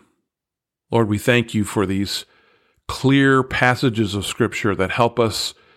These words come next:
understand, that give us a glimpse, uh, however small it might be, an understanding that Jesus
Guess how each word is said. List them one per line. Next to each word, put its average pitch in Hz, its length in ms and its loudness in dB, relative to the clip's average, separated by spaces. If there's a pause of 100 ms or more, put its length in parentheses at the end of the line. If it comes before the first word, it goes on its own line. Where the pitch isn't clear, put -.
(280)
understand, 113 800 2
that 95 160 -2
give 127 180 2
us 143 160 0
a 135 60 4
glimpse, 117 600 0 (240)
uh, 60 260 -6 (480)
however 143 340 4
small 127 340 2
it 120 80 0
might 113 240 -2
be, 90 440 -4 (960)
an 120 80 0
understanding 113 1080 2 (680)
that 107 440 0 (160)
Jesus 131 540 0